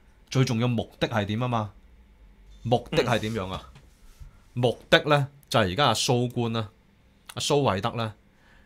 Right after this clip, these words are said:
Speaker 1: 佢就代入你個腦裏邊，就話你嘅目的就係要推翻中共政權，就要中央政府，令到中央政權結束同埋終結。咁當然，
Speaker 2: 嗯。
Speaker 1: 呢個就係對應返佢所講嘅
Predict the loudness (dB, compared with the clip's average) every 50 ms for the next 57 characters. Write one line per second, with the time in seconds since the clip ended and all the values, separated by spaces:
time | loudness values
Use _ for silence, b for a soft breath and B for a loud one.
0 | b b -6 -2 0 0 2 2 0 0 0 0 -2 -2 -4 -2 -4 -4 -4 -4
1 | -4 -6 -8 -8 -8 -10 -10 -8 -8 -6 -6 -8 -8 -8 -10 -10 -10 -8 -8 -10
2 | -10 -10 -12 -16 _ _ _ _ -8 -4 -4 -2 -2 -2 -4 -4 -6 -8 -10 -8
3 | -8 -6 -6 -8 -8 -12 -20 -20 _ -8 -8 -8 -8 _ -6 -4 -4 -4 -4 -6
4 | -8 -8 -8 -10 -10 -10 -8 -6 -6 -4 -4 -4 -6 -6 -8 -8 -8 -8 -8 -8
5 | -8 -10 -10 -10 -12 -12 -12 -14 -16 -16 -16 -16 -16 -16 -12 -8 -8 -6 -6 -6
6 | -6 -6 -6 -4 -4 -6 -6 -8 -10 -12 -14 -14 -14 -14 -14 -14 -14 -10 -8 -8
7 | -8 -8 -8 -8 -8 -8 -8 -6 -6 -6 -6 -8 -10 -10 -12 -14 -16 -14 -12 -14
8 | -14 -12 -12 -14 -14 -12 -14 -14 -14 -12 -12 -12 -12 -12 -12 -14 -16 -18 _ _
9 | _ _ _ _ _ _ _ B B B B B B B B B -4 0 2 2
10 | 2 2 0 0 -2 -4 -6 -10 -14 -20 -20 -20 _ _ -4 -4 -2 0 0 0
11 | 0 -2 -4 -4 -4 -2 0 0 0 -2 -4 -4 -4 -2 -2 -2 -2 -4 -8 -8
12 | -8 -6 -6 -4 -6 -6 -6 -6 -8 -8 -8 -8 -10 -12